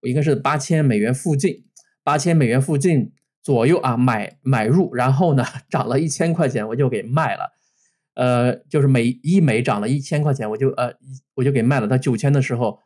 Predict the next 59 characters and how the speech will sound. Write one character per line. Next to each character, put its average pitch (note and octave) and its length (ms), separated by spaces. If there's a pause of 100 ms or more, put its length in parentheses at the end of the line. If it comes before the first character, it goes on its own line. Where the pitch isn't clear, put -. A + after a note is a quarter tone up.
在 B2 120
这 C3 80
个 C3 80
地 A#2+ 120
方 A2+ 120
涨， G#2 200
感 A2+ 140
觉 B2+ 100
涨 A#2+ 160
不 G#2+ 60
动 C3 140
了， A2+ 80
我 G2+ 60
就 A2+ 100
卖 B2+ 300
了。 - 80 (320)
然 B2+ 160
后 E3+ 140
呢， C3 240 (260)
后 F#3+ 160
面 D3+ 180
呢， B2+ 80
就 C#3+ 140
是 C3+ 240
再 E3 160
去 C#3 160
看 D3 240
它 C3 140
的 A#2+ 100
时 - 80
候， B2 80
它 C3 140
又 C3 120
涨 G2+ 220
到 A2+ 60 (180)
一 A#2+ 140
万 C#3 200
了 G#2 100
啊， A#2 240
一 C#3+ 120
万 D3+ 160
一 E3 100
了。 - 200 (180)
那 C#3+ 140
后 E3 100
来 D3 80
一 E3+ 140
万 D#3 180
一 D#3+ 180
接 D3+ 220
回 C3 140
来 G#2+ 80
啊， A2 200
一 C3 120
万 C3 180
一 C#3 100
接 C#3 200
回 B2+ 160
来， G2 100